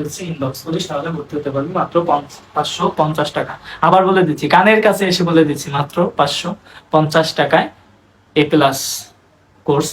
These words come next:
পেয়ে যাচ্ছ। So, ভর্তি হয়ে যাও, সাথে একটা বইও ফ্রি পাবো। আসসালামু আলাইকুম, সকলের প্রতি শুভকামনা থাকলো, ধন্যবাদ। আবার সকলকে সালাম দিচ্ছি, আসসালামু আলাইকুম,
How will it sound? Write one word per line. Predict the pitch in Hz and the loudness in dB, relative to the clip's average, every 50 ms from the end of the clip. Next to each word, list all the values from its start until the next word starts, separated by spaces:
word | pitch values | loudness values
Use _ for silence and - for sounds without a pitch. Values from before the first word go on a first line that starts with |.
| - - | -4 -2
পেয়ে | 147 139 139 135 | -2 0 0 -2
যাচ্ছ। | - - - - - - - | -4 -6 -8 -12 -16 -14 -14
So, | - 165 - _ _ _ - 151 | -14 -14 -14 _ _ _ -6 -4
ভর্তি | 147 135 - - 151 | -4 -2 0 0 0
হয়ে | 151 139 143 | 2 2 2
যাও, | 165 180 - - | 2 2 0 -2
সাথে | - - - 135 131 | -6 -6 -4 -4 -6
একটা | - 156 143 143 | -4 -4 -4 -2
বইও | 139 131 135 135 - | -2 -2 -2 -2 -4
ফ্রি | 139 131 131 123 | -4 -6 -6 -6
পাবো। | - - - - _ _ _ _ _ _ _ _ _ _ _ _ _ _ _ _ _ _ _ _ _ _ _ _ _ _ _ _ - 131 | -10 -12 -16 -20 _ _ _ _ _ _ _ _ _ _ _ _ _ _ _ _ _ _ _ _ _ _ _ _ _ _ _ _ -8 -6
আসসালামু | - - - 156 160 156 | -2 0 0 2 4 4
আলাইকুম, | 156 151 147 143 143 127 127 - | 4 4 4 4 2 2 0 -4
সকলের | - 147 - 170 160 165 160 - | -4 0 2 4 4 4 4 2
প্রতি | 160 156 160 240 - - - _ _ - - | 0 0 0 -2 -4 -6 -10 _ _ -12 -6
শুভকামনা | - 165 165 160 - 160 - 147 139 - | -4 -2 -2 0 0 -2 -2 -2 -4 -6
থাকলো, | 143 131 - - 127 - _ _ _ _ - | -6 -8 -10 -12 -16 -18 _ _ _ _ -2
ধন্যবাদ। | 165 156 151 135 123 107 - - - - _ _ - 143 139 | -2 0 0 -2 -4 -6 -8 -12 -20 -20 _ _ -6 -4 -2
আবার | 147 151 147 147 - 151 | 0 2 0 0 0 -4
সকলকে | 139 - 147 143 - - | -6 -8 -8 -8 -6 -4
সালাম | 143 139 139 147 147 | -4 -4 -4 -6 -8
দিচ্ছি, | 147 143 - - - - - _ _ _ _ - | -10 -10 -10 -10 -12 -12 -14 _ _ _ _ -10
আসসালামু | 143 - 160 160 156 156 156 139 | -10 -6 -2 -2 0 0 0 0
আলাইকুম, | 143 139 139 127 | -2 -2 -4 -6